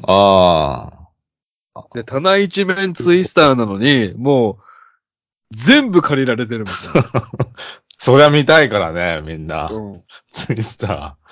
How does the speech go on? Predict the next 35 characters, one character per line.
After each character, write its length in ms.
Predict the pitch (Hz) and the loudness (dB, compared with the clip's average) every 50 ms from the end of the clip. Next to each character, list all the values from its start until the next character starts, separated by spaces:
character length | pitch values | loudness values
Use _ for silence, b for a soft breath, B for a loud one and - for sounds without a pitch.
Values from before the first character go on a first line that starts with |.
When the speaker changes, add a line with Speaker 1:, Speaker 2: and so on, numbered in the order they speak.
| B B B B B B B | B B B B B B B
Speaker 2:
そ 220 | - 165 160 170 170 | -14 -12 -10 -8 -8
う 20 | |
い 160 | 170 180 180 | -6 -6 -4
う 100 | 180 170 | -6 -6
驚 300 | 160 147 151 156 151 147 | -6 -6 -6 -6 -6 -6
き 100 | - 143 | -6 -4
あ 100 | 131 139 | -4 -4
っ 20 | 135 | -4
た 140 | _ - 107 | _ -14 -16
じ 60 | 98 | -16
ゃ 40 | 90 | -16
な 80 | 85 | -18
い 20 | 85 | -20
で 60 | - | -20
す 80 | _ | _
か。 80 | - 98 | -20 -20
そ 120 | - 101 | -20 -20
の 80 | 95 95 | -20 -18
対 300 | _ - 135 135 135 131 | _ -8 -6 -4 -4 -4
策 260 | - 143 135 - 135 | -6 -6 -8 -6 -4
が 160 | 127 127 127 | -2 -2 0
出 120 | 117 135 131 | 0 -2 -2
た 140 | - 98 87 | -4 -6 -8
時 120 | 87 87 | -8 -10
に。 60 | 87 | -10
Speaker 1:
あ 40 | 87 | -8
ー、 680 | 82 - - 76 73 - - - 78 78 80 - 78 78 | -8 -10 -10 -12 -12 -14 -14 -14 -14 -14 -14 -14 -14 -14
は 280 | 76 - - 76 76 73 | -12 -8 -8 -6 -6 -8
い 40 | |
は 140 | 78 - 123 | -8 -8 -8
い。 20 | 120 | -8
Speaker 2:
イ 20 | |
ン 80 | 120 113 | -8 -8
デ 80 | 117 | -8
ィ-、 40 | 110 | -10